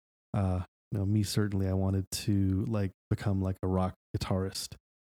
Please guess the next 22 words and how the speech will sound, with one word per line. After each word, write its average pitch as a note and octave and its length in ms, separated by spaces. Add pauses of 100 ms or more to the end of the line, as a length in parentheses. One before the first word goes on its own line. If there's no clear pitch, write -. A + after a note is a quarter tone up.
(200)
extraordinaire. A2+ 800
And G2+ 100
so G#2+ 320
I G2+ 80
thought, G#2+ 220 (120)
"Ah, C3 280
classical D3+ 460
lessons, G2+ 440
geez." A2 300
But G2+ 160 (400)
obviously, G#2+ 400
since, - 540
you - 60
know, F2+ 220
I F2 100
didn't G2 180
have F#2+ 100
a - 40
choice - 280
in A#2 60
the G#2 80
matter, F#2+ 340